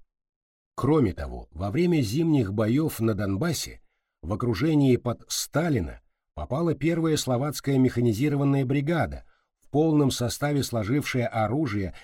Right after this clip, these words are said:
и сдавшаяся в плен советским войскам. В отличие от немецких пленных, направленных на тяжёлые работы в советском тылу, пленные словаки жили в лагерях в довольно приличных условиях, на положении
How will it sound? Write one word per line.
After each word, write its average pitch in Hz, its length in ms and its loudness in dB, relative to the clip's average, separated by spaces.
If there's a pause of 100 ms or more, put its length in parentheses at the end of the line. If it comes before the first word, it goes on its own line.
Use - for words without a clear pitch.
(140)
и 127 140 -4
сдавшаяся 120 800 -2
в - 80 -12
плен 123 260 2
советским 101 560 -2
войскам. 87 520 -8 (720)
В 92 100 -4
отличие 110 560 0
от 104 180 -6
немецких 107 600 -2
пленных, 117 560 -4 (560)
направленных 107 720 0
на 110 80 0
тяжёлые 104 500 -2
работы 104 400 -2
в - 60 -6
советском 101 500 -6
тылу, 117 380 -4 (420)
пленные 123 500 4
словаки 120 640 0
жили 131 400 0
в 107 140 -6
лагерях 113 560 0 (260)
в 107 140 -6
довольно 160 360 2
приличных 143 540 -2
условиях, 76 640 -8 (320)
на 135 120 0
положении 151 640 2